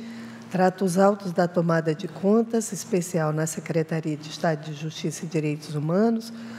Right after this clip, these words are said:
para análise de todos os contratos e convênio firmado em exercícios anteriores, cuja execução parcial ou total tem ocorrido durante o exercício dois mil e treze.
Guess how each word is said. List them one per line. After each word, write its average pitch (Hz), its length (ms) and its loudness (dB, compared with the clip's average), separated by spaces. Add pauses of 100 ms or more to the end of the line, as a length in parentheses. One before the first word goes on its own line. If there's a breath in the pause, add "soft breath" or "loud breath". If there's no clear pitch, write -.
(220 loud breath)
para 175 200 6
análise 165 420 2
de 160 60 -2
todos 160 440 -2
os 170 160 -8
contratos 202 640 0
e 208 60 -2
convênio 180 500 0
firmado 185 520 0
em 190 80 0
exercícios 175 520 -4
anteriores, 170 840 -4 (480 loud breath)
cuja 180 240 2
execução 170 580 -2
parcial 170 480 0
ou 180 60 4
total 180 460 4
tem 214 140 0
ocorrido 202 460 2
durante 196 380 2
o 208 40 6
exercício 175 500 0
dois 185 180 6
mil 202 180 4
e 214 60 -4
treze. 156 640 0